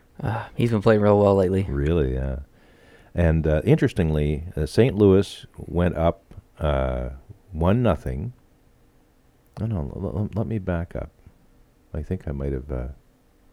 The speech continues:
Speaker 2: sorry. Uh, uh, let's, yeah, no. Pardon.
Speaker 1: <laughs> You all right?
Speaker 2: I'm fine. I, I, I don't sound fine. Um,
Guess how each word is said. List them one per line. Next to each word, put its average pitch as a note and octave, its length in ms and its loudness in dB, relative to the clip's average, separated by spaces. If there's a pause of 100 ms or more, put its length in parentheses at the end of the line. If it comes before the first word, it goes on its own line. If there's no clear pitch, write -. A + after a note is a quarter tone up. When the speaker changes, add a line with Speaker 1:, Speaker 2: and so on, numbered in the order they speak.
(1000)
Speaker 2:
sorry. C2+ 340 -2 (220)
Uh, D2 40 -8
uh, D#2+ 280 -6
let's, G2 200 -2
yeah, G2+ 220 4
no. F2 280 -2 (1300)
Pardon. - 280 -4
Speaker 1:
<laughs> - 20 -14
You A#2 180 4
all G#2+ 60 4
right? D3+ 260 4 (500)
Speaker 2:
I'm F#2+ 280 4
fine. C#2 560 0
I, D2 300 2
I, - 20 2
I D#2+ 260 2
don't E2 200 2
sound E2 320 0
fine. D#2 380 -2 (600)
Um, D#2+ 440 0